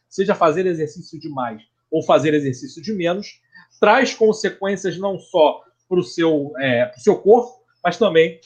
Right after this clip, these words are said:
pra todo o seu sistema psíquico. E essas, é, portanto, é, dando de novo os créditos a quem merece, os autores aí, é, da Universidade Federal do Ceará, que é a Juliana de Abreu, a Roberta de Souza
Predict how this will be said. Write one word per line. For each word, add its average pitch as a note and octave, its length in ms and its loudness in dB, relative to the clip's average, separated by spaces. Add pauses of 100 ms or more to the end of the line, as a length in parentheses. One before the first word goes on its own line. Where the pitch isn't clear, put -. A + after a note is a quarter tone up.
pra E3 140 2
todo E3+ 240 -2
o - 40 -20
seu E3 120 -2
sistema D3+ 540 -2
psíquico. - 640 -8 (300)
E E3 100 6
essas, A3 800 0 (340)
é, C#3+ 100 0 (300)
portanto, D#3+ 760 -4 (200)
é, B2+ 340 0
dando D#3 420 -2
de E3 140 -10
novo D3+ 420 0
os C#3 200 -8
créditos E3 560 0
a C#3 80 2
quem D3 200 -4
merece, D3 460 2
os C#3 100 -14
autores C#3+ 520 -4
aí, D3 340 -4 (320)
é, C#3 140 0
da D3 100 2
Universidade D#3 560 2
Federal D3 460 4
do C3+ 100 -10
Ceará, C#3 640 2 (260)
que D#3+ 140 0
é D#3 60 6
a C3+ 320 2
Juliana D3 680 -2
de C#3+ 100 -6
Abreu, D3 440 0
a E3 60 2
Roberta D3 440 -2
de - 80 -20
Souza C3+ 560 -6